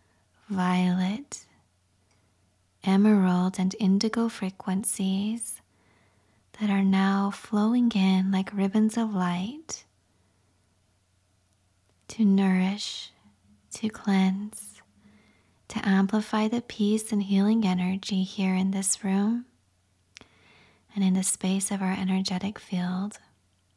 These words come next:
We give gratitude and thanks and ask for wisdom and grace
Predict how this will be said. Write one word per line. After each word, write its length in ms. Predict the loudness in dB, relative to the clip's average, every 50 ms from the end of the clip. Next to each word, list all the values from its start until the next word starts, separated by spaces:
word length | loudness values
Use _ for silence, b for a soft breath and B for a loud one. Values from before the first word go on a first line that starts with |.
| _ _ _ _ _ _ _ _ _ _ _ _ _ _ _ _ _ _ _ _ _ _ _ _ _ _ _ _ _ _ _ _ _ _ _ _ _ b b b b b b b b b _ _ -6
We 100 | -6 -4
give 240 | -2 -2 -2 -2 -2
gratitude 640 | -2 -2 0 0 0 -2 -2 -4 -6 -6 -4 -2 0
and 220 | 0 0 -2 -2
thanks 640 | 0 0 0 0 -2 -6 -8 -12 -16 -20 -20 -20 -20 -20 b b b b b b b b b b b -4 0
and 80 | 2
ask 260 | 4 4 2 0 -2 -4
for 220 | -2 0 0 2
wisdom 480 | 2 2 2 0 0 0 2 2 4 4
and 180 | 4 4 2
grace 680 | 2 0 -2 0 -2 -2 -4 -4 -6 -6 -8 -10 -14